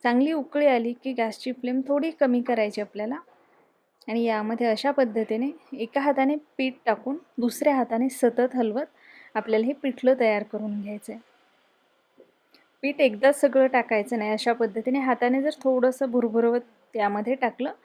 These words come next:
तर पिठाच्या जास्त गाठी होत नाहीत आणि आपल्याला व्यवस्थित त्याला मिक्सही करता येतं. तर अशा पद्धतीने तुम्हाला पिठलं किती घट्ट किंवा पातळ हवं आहे त्यानुसार पीठ घालायचं.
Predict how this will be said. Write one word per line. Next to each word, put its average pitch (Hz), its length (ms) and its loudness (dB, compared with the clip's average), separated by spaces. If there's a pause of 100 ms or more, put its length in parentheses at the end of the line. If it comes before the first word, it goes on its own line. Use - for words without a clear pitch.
(360)
तर 247 100 4
पिठाच्या 262 440 2
जास्त 262 300 2
गाठी 240 340 2
होत 233 280 -2
नाहीत 247 260 -6
आणि 254 220 -2
आपल्याला 247 320 0
व्यवस्थित 240 600 2
त्याला 240 260 -4 (240)
मिक्सही 233 420 -2
करता 202 340 -2
येतं. 185 300 -4 (760)
तर 220 100 2
अशा 220 220 2
पद्धतीने 247 640 -2 (460)
तुम्हाला 233 240 -2 (140)
पिठलं 247 280 0
किती 262 340 -6
घट्ट 247 340 -2 (100)
किंवा 254 160 -4
पातळ 247 440 0
हवं 220 260 0
आहे 208 220 -8 (460)
त्यानुसार 220 400 -2
पीठ 233 300 -6
घालायचं. 214 480 -6